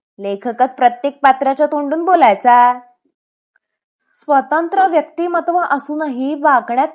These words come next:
तर्कदृष्ट्या असंबद्धता येता कामा नये. घटनांवर लेखकाचं सदा सर्वदा नियंत्रण हवं.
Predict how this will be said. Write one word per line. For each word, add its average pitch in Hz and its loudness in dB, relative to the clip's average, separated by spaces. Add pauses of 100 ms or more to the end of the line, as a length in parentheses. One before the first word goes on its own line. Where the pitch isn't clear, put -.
(120)
तर्कदृष्ट्या 302 0
असंबद्धता 294 -2
येता 311 -2
कामा 285 -4
नये. 294 -8 (840)
घटनांवर 226 0
लेखकाचं 220 0
सदा 226 4
सर्वदा 214 -2
नियंत्रण 208 -6
हवं. 180 -10